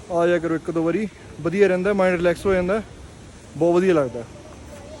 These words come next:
ਬਹੁਤ ਦੂਰ ਆ ਬਾਬੇ, ਬਹੁਤ ਦੂਰ ਆ। ਹੌਲੀ ਹੌਲੀ ਜਾਵਾਂਗੇ, ਪੱਟ ਥੋੜ੍ਹੇ ਫੁੱਲੀ ਜਾਂਦੇ ਆ,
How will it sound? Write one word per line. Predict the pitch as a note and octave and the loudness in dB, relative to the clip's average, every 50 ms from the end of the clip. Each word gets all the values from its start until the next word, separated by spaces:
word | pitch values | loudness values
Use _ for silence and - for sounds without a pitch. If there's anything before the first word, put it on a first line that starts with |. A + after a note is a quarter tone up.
| D4+ D4+ - - - - - - - - - - - - - - - - - | -18 -18 -18 -18 -18 -18 -18 -18 -18 -18 -18 -18 -18 -18 -18 -18 -16 -12 -2
ਬਹੁਤ | D3 F3 G3 G#3 G#3+ G3 | 2 4 4 4 4 2
ਦੂਰ | G3 G3+ F#3+ | 0 -2 0
ਆ | F#3 | 0
ਬਾਬੇ, | F3 F3 E3 F3 F#3 | 0 -2 -2 -2 -2
ਬਹੁਤ | E3+ F3 F#3 G3 | 0 0 0 0
ਦੂਰ | F3+ F#3+ F3+ E3 | -2 -2 -4 -4
ਆ। | D#3 D3+ D3 - - - - - | -4 -6 -6 -10 -16 -16 -4 0
ਹੌਲੀ | F3 G3+ A3 A#3 | 2 2 4 4
ਹੌਲੀ | A3+ A#3+ A3+ | 2 2 2
ਜਾਵਾਂਗੇ, | G3+ F#3 F#3 G3+ A3 A3+ B3+ A#3+ - - - - - - - - - - - - - - - - - - - - - | 0 0 0 0 0 0 0 -2 -2 -8 -18 -20 -20 -20 -20 -20 -20 -20 -20 -20 -20 -20 -20 -20 -20 -20 -20 -8 -2
ਪੱਟ | - G3 F#3+ G#3 | 0 0 0 0
ਥੋੜ੍ਹੇ | G#3 F#3 G#3 A3+ A#3 A3 | -2 0 2 4 4 4
ਫੁੱਲੀ | F3 G#3 G3+ G3+ G#3+ G#3 G#3 | 2 0 -2 -2 0 0 0
ਜਾਂਦੇ | G#3 G3+ G#3 G#3 A3 | 0 0 0 0 0
ਆ, | A#3 | 0